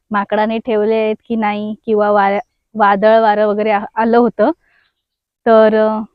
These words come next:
त्यांनी पडले आहेत का काय ते. पडलेले तर आपल्याला नाही घ्यायचे आहेत,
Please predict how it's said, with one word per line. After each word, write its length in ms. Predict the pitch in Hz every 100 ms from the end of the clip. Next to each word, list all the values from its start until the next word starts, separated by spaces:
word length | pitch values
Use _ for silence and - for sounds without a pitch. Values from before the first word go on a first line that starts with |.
| _ _ -
त्यांनी 400 | 214 208 220 220 -
पडले 280 | 208 214 214
आहेत 180 | 214 -
का 60 | 220
काय 160 | 208 190
ते. 220 | - 277 - _ _ _ -
पडलेले 300 | 214 214 220
तर 100 | 226
आपल्याला 260 | 226 226 226
नाही 180 | 240 277
घ्यायचे 300 | 262 220 254
आहेत, 160 | -